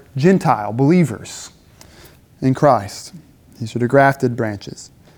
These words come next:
And what we see in here is that all branches, whether the natural, uh, branches that are broken off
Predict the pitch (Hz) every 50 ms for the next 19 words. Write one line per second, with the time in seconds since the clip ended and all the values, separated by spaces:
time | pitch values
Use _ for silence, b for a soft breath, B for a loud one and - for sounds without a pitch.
0 | b b b b b b b b b - 131 135 127 131 127 - - 226 240 196
1 | 165 147 143 139 143 139 - - - - 160 180 220 247 233 220 180 160 139 147
2 | 139 131 127 123 - 147 147 151 147 143 143 143 139 143 143 135 123 127 135 139
3 | 156 180 190 - - 202 196 190 190 190 180 185 180 B B B B B B B
4 | B 147 139 135 131 131 127 143 151 165 165 - 170 147 147 147 135 131 123 120
5 | 139 147 151 151 151 147 143 151 160 165 180 180 - - - -